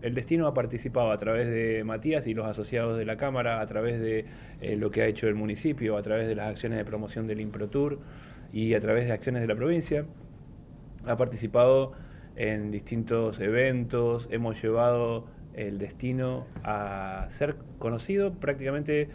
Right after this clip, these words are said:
por gran parte del turismo gay lésbico de la región e internacional.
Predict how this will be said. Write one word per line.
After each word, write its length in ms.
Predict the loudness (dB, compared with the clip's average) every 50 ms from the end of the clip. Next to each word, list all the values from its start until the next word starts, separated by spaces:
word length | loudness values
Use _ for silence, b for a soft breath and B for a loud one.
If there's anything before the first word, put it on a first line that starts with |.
| B B B B B B B 2
por 260 | 4 4 4 4 2
gran 340 | 2 4 4 4 2 2 4
parte 540 | 4 6 6 4 2 2 4 4 4 4
del 180 | 2 2 0 0
turismo 300 | 0 0 -2 0 0 2
gay 160 | 2 2 4
lésbico 360 | 2 2 2 2 0 2 2
de 100 | 4 4
la 80 | 4 2
región 380 | 0 0 0 0 0 0 0 -2
e 100 | -2 0
internacional. 720 | 0 0 -2 -2 -4 -4 -4 -4 -4 -4 -4 -4 -4 -6 -8